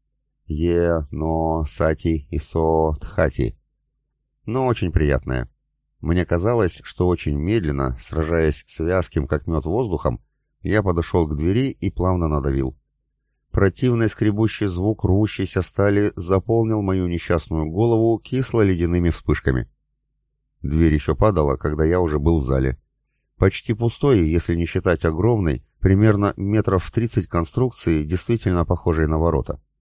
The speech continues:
Еще немного каких-то механизмов, гораздо менее впечатляющих, и единственная вещь понятного назначения — мощный подъемник портального типа. Совсем немного солдат.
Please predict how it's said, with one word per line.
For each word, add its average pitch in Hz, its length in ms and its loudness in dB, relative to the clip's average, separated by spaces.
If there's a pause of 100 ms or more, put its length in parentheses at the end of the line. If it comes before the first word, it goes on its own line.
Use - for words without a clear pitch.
(640)
Еще 90 360 2
немного 90 480 2
каких-то 85 460 0
механизмов, 98 680 -2 (220)
гораздо 107 420 0
менее 104 320 2
впечатляющих, 73 880 -2 (360)
и - 100 -2
единственная 87 880 0
вещь 104 220 0
понятного 90 480 2
назначения — 82 760 -4 (160)
мощный 80 400 -2
подъемник 95 580 -2
портального 73 520 0
типа. 64 360 -4 (520)
Совсем 139 360 0
немного 92 320 2
солдат. 69 420 0